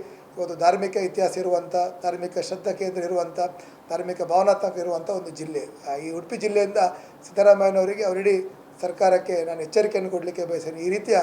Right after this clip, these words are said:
ಕೆಲಸ ಕಾರ್ಯಗಳನ್ನು ಮುಂದುವರಿಸಬೇಡಿ. ತಕ್ಷಣ ಯಾರೆಲ್ಲ ಅದಕ್ಕೆ ಕೈ ಜೋಡಿಸಿ ಅದರ ಆ ರೀತಿ ಇದಕ್ಕೆ ಕೃತ್ಯ ಎಸಗಲಿಕ್ಕೆ ಮುಂದಾಗಿದ್ದವರ ಮೇಲೆ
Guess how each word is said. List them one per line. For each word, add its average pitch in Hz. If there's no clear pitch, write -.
ಕೆಲಸ 190
ಕಾರ್ಯಗಳನ್ನು 175
ಮುಂದುವರಿಸಬೇಡಿ. 185
ತಕ್ಷಣ 208
ಯಾರೆಲ್ಲ 196
ಅದಕ್ಕೆ 190
ಕೈ 185
ಜೋಡಿಸಿ 196
ಅದರ 180
ಆ 175
ರೀತಿ 185
ಇದಕ್ಕೆ 175
ಕೃತ್ಯ 175
ಎಸಗಲಿಕ್ಕೆ 180
ಮುಂದಾಗಿದ್ದವರ 170
ಮೇಲೆ 190